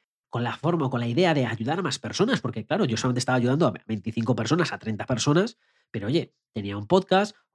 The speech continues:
tengo un podcast y digo, "¿y cómo ayudo al resto de personas?". Digo, "Bueno, pues escribo un libro sobre mentalidad, personas que nunca van a ser mis clientes potenciales de coaching, y está bien que no lo sean,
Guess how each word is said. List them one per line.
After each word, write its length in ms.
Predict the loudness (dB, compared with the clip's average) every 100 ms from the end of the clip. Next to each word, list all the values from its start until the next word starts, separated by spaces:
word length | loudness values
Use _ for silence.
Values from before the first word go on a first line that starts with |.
| _
tengo 180 | -8
un 120 | -6 2
podcast 400 | 2 4 2 4
y 20 |
digo, 140 | 0
"¿y 20 |
cómo 220 | 2 4 4
ayudo 220 | 6 4
al 80 | 4
resto 200 | -2 -4
de 80 |
personas?". 420 | -2 0 2 2 0
Digo, 160 | 0
"Bueno, 180 | -2 -4
pues 200 | -6 -12 -16 _
escribo 400 | -6 -4 0 2
un 120 | 4 6
libro 440 | 4 4 2 -2
sobre 300 | -6 -4 -4
mentalidad, 680 | -4 -6 -4 0 0 0 -2
personas 460 | -6 0 2 0
que 160 | -2 -6
nunca 300 | -4 0 2
van 120 | 2
a 60 | 2
ser 200 | 2 2
mis 180 | 0 -2
clientes 540 | -4 -2 -2 -2 -4
potenciales 640 | -4 -4 -4 -2 0 0
de 100 | 0
coaching, 360 | 2 2 2 -2 -6 _ _
y 80 | -2
está 240 | 0 0 2
bien 200 | 2 2
que 100 | 2
no 80 |
lo 120 | 4 2
sean, 380 | 2 0 -2